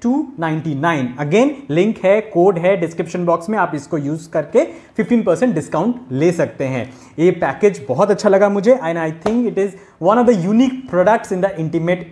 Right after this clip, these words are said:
wash category। इसके अंदर क्या है, थोड़ा इंग्रेडिएंट्स के बारे में बात कर रहे हैं। इसमें है टी ट्री ऑयल and neem extracts। आप देख सकते हैं टी ट्री ऑयल and neem extracts। और ये आपको कहाँ-कहाँ यूज़ करना चाहिए, देखिए, scope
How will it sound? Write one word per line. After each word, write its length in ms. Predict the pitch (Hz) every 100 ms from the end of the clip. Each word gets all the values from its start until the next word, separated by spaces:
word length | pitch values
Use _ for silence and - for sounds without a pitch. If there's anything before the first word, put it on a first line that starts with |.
| 135
wash 240 | 131 139 -
category। 320 | 110 117 110
इसके 200 | 104 107
अंदर 180 | 294 311
क्या 280 | - 196 190
है, 200 | 196 214
थोड़ा 200 | 214 196
इंग्रेडिएंट्स 560 | 165 160 170 175 208
के 100 | -
बारे 220 | 175 156 165
में 100 | 156
बात 200 | 139 139
कर 100 | 147
रहे 120 | 190
हैं। 80 | 240
इसमें 320 | 196 175 220 240
है 480 | 247 262 277 - - _ -
टी 140 | 269
ट्री 260 | 294 320 302
ऑयल 300 | 294 277 302 294 -
and 340 | 196 220 247 185 151
neem 240 | 180 202 214 143
extracts। 520 | 143 - 165 123 -
आप 120 | 139 131
देख 220 | 151 160
सकते 320 | 165 - 165
हैं 160 | 175 165 160
टी 100 | 151
ट्री 200 | 143 143
ऑयल 260 | 147 240 -
and 220 | 151 202 175
neem 180 | 151 139 127
extracts। 500 | - - 180 - - - - -
और 260 | 190 262 - - _ _ -
ये 220 | 165 247
आपको 340 | 254 196 - 240
कहाँ-कहाँ 460 | - 220 220 220
यूज़ 240 | 214 190 190
करना 200 | 185 180
चाहिए, 220 | 175 170
देखिए, 180 | 160 160
scope 320 | - 233 247